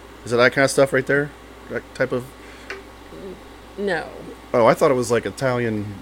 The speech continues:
Speaker 2: It is. It's spaghetti, ravioli, lasagna. They make, uh, fettuccine Alfredo.
Speaker 1: Yeah.
Speaker 2: You know, and it's all fast food, and they have a,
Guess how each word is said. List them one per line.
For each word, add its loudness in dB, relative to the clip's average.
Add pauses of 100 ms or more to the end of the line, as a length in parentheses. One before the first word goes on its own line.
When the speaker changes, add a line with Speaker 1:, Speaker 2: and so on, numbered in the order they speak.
Speaker 2:
It 6
is. 8
It's 4
spaghetti, 4 (340)
ravioli, 6
lasagna. 2
They 4
make, 0
uh, 2 (180)
fettuccine 0
Alfredo. -6
Speaker 1:
Yeah. 6 (440)
Speaker 2:
You 2
know, 2
and 6
it's 6
all 6
fast 2
food, -2
and -4 (680)
they 4
have 6
a, -2